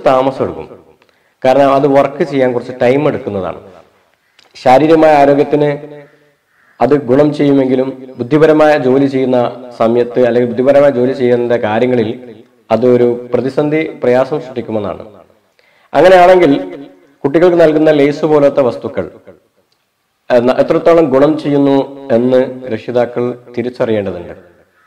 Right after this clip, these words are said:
മാത്രമല്ല, കുട്ടികളുടെ ബുദ്ധിപരമായ സ്കില്ലിനെ, ആ, തടസ്സപ്പെടുത്തുന്ന മറ്റൊരു കാര്യമാണ് വൈകാരികമായിട്ടുള്ള പ്രശ്നങ്ങൾ,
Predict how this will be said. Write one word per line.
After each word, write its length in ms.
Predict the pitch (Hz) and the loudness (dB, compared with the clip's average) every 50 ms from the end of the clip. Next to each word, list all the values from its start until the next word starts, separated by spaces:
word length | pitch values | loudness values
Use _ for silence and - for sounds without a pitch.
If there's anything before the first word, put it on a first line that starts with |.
| _ _ _ _ _ _ _ _ _ _ _ _ _ _ _ _ _ _ _ _ _ _ _ _ | _ _ _ _ _ _ _ _ _ _ _ _ _ _ _ _ _ _ _ _ _ _ _ _
മാത്രമല്ല, 680 | 151 160 175 - - 202 190 175 160 165 175 175 - 170 160 165 175 - - - _ _ _ - | 4 4 4 6 6 6 6 6 6 6 4 2 0 -6 -12 -14 -16 -18 -20 -20 _ _ _ -4
കുട്ടികളുടെ 600 | 151 143 151 175 180 185 180 180 180 180 - - | -4 0 2 2 4 4 6 6 4 4 2 0
ബുദ്ധിപരമായ 1040 | - 139 139 131 139 147 175 170 170 165 165 165 160 160 160 160 160 160 156 160 - 160 | -4 -4 -4 -4 -2 2 4 4 6 6 4 4 4 4 4 4 4 4 2 0 -4 -10
സ്കില്ലിനെ, 800 | - - - 143 139 143 156 160 156 160 156 156 156 - - - | -12 -6 -2 0 0 2 2 2 4 4 2 2 0 -2 -6 -10
ആ, 480 | - - 123 123 120 117 117 - - 131 | -4 0 2 2 2 0 -2 -2 -2 0
തടസ്സപ്പെടുത്തുന്ന 1000 | 131 151 - - 185 - - 151 143 - - 135 123 123 117 107 - - - 123 - 110 - - | 0 0 -2 -4 -4 -4 -2 -4 -4 -4 -2 -2 0 0 0 0 -4 -6 -12 -18 -20 -20 -8 -2
മറ്റൊരു 380 | 117 123 120 - 170 165 165 139 | -2 -2 0 0 0 0 2 2
കാര്യമാണ് 600 | 131 120 117 120 117 113 110 107 107 107 107 110 110 - 107 104 - _ _ _ _ _ _ _ _ _ _ - | 2 2 2 2 0 0 0 -2 -2 -4 -6 -8 -12 -18 -20 -20 -20 _ _ _ _ _ _ _ _ _ _ -4
വൈകാരികമായിട്ടുള്ള 1120 | 107 117 127 135 151 147 147 165 160 156 156 156 151 160 156 151 147 147 139 147 - 139 | 0 2 2 4 2 2 0 0 2 2 2 4 4 2 2 4 2 2 0 0 -2 -4
പ്രശ്നങ്ങൾ, 480 | 127 - 104 - - 107 98 87 78 78 | -4 -4 -8 -8 -8 -8 -8 -8 -10 -14